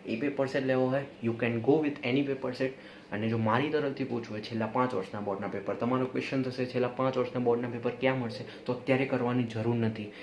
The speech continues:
એ બધું ક્યારે થાય? ફેરવ-, ફ-, ફેબના એન્ડમાં કાં તો માર્ચની સ્ટાર્ટિંગમાં થાય, એ છેલ્લા પાંચ વર્ષના પેપર. ઓકે? અથવા ફેબના મિડમાં, ત્યારથી શરૂઆત કરાય. અત્યારે કંઈ મતલબ નથી એ વસ્તુનો. ત્યારે હું તમારા માટે છું, હું જ આપી દઈશ છેલ્લા પાંચ વર્ષના પેપર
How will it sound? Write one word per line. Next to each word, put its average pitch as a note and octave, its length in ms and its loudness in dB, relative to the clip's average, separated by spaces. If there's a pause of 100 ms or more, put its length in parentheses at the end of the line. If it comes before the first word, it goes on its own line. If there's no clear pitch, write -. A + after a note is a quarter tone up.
(120)
એ A#2+ 60 4
બધું B2+ 300 2
ક્યારે B2+ 240 2
થાય? A#2 280 -4 (180)
ફેરવ-, A#2 380 0 (120)
ફ-, A#2 340 -4
ફેબના C3+ 600 4 (120)
એન્ડમાં C3 420 2
કાં B2 140 0
તો C3 60 0
માર્ચની A#2 540 2
સ્ટાર્ટિંગમાં A2 560 -2
થાય, - 140 -6
એ A2 120 -6
છેલ્લા A2+ 280 -4
પાંચ A2 320 -2
વર્ષના - 260 -6
પેપર. F#2 300 -10 (400)
ઓકે? - 240 0 (300)
અથવા B2+ 240 0
ફેબના B2 420 0
મિડમાં, B2 460 2
ત્યારથી B2 380 0
શરૂઆત G2 420 -4
કરાય. G2 160 -2
અત્યારે B2 440 -2
કંઈ B2 120 -2
મતલબ A#2 380 -2
નથી A#2+ 200 -4
એ - 20 4
વસ્તુનો. A2+ 320 -2
ત્યારે A2+ 220 0
હું A#2 220 -2
તમારા A#2+ 300 2
માટે A#2+ 260 -2
છું, E3 240 -4 (240)
હું D3+ 140 4
જ - 40 -2 (100)
આપી A#2+ 200 -2
દઈશ A2+ 180 -2
છેલ્લા A2 220 -4
પાંચ G2+ 320 -6
વર્ષના G2 240 -8
પેપર G2 300 -4